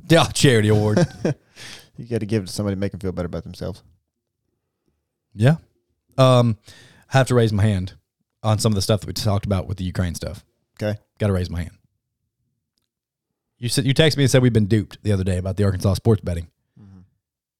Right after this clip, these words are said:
Speaker 1: We have been duped. The whole world has been duped.
Speaker 2: Hold on. Before we get into this,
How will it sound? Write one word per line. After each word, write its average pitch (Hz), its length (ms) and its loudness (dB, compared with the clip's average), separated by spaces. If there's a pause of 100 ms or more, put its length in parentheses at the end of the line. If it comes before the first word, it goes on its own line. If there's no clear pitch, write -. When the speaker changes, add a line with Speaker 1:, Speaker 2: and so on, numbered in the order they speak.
Speaker 1:
We 120 220 6
have 92 160 2
been 90 120 0
duped. - 320 -12 (280)
The 120 100 2
whole 123 200 4
world 113 260 4
has 95 100 0
been 90 160 -2
duped. 85 300 -8 (360)
Speaker 2:
Hold 151 160 6
on. 110 140 2 (800)
Before 123 240 0
we 135 100 6
get 131 120 4
into 120 160 2
this, 110 320 0